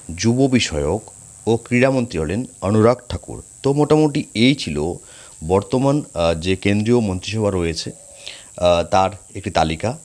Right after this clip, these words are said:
তো আমরা সকলেই জানি যে এই মন্ত্রিসভাও মাঝে মাঝে পরিবর্তন হয়। তো এটা এই মুহূর্তের জন্য এটা আমি বলবো যে এটা জুলাই মাস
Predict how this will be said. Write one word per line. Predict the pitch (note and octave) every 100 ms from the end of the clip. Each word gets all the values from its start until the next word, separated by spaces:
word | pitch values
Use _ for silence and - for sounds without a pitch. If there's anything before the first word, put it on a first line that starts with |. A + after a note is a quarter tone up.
| - - -
তো | G#2 G2+ G2+ - -
আমরা | G2+ A2+
সকলেই | - G#2+ A#2+ G#2+
জানি | D#2+ F#2 C3 -
যে | D#2 F2+ F#2 -
এই | G#2 A2
মন্ত্রিসভাও | F#2 F#2 G#2 G2+ G2+ F#2+ G2+ E3+ -
মাঝে | E2 E2+ F#2+
মাঝে | F#2+ G2+ G#2+ - -
পরিবর্তন | G2 G2 - G2+
হয়। | F2 F2+ E2+ - - - - -
তো | G2+ F#2+ -
এটা | G#2+ A#2 B2+ A2+
এই | A2 A2+
মুহূর্তের | A#2+ B2 A#2+ B2
জন্য | F#2 D2+ F#2 - - -
এটা | F#2 F#2+ G#2+ G#2+ -
আমি | G2
বলবো | G2 F2+ F2 A#2 -
যে | G2+
এটা | F#2
জুলাই | F#2 F#2+ G2+ G2+
মাস | G#2 G#2 -